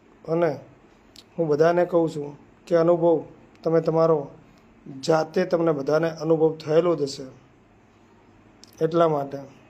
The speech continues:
કે ખોટી જગ્યાએ જવાથી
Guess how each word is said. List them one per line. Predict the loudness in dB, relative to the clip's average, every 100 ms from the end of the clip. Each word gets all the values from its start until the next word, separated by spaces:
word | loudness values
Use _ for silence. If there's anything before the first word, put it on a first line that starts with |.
| _ _ _ _ _ _ -20 -6
કે | 0
ખોટી | 0 0 -4 -4
જગ્યાએ | -2 -4 2 2 2 -2 -12 -20 _ _ _ _ _ _ _ _ _ _ _ -20 _ _ _ -20 -20 -20 -20 -20 -16 -8
જવાથી | 2 4 4 2 -6 -14